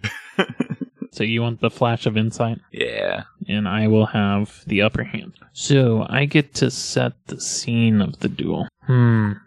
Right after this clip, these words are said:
Speaker 2: And I get to determine the position of the characters. All right.
Speaker 1: All right. So what do we got? <laughs>
Speaker 2: So we've got,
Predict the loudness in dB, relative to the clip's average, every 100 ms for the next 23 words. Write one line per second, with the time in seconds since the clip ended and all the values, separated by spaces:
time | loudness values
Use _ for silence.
0 | -12 -8 -2 0 0 -2 -2 0 2 2
1 | 0 2 2 2 0 0 0 0 0 0
2 | 0 0 -2 -4 -14 -16 -20 _ _ _
3 | _ _ _ _ -8 -4 0 0 0 _
4 | _ -8 -2 2 2 2 -2 _ _ _
5 | -6 -2 0 2 0 -2 -6 -4 -4 -6
6 | -6 -8 -8 -14 -8 2 2 4 0 -2
7 | 0 2 2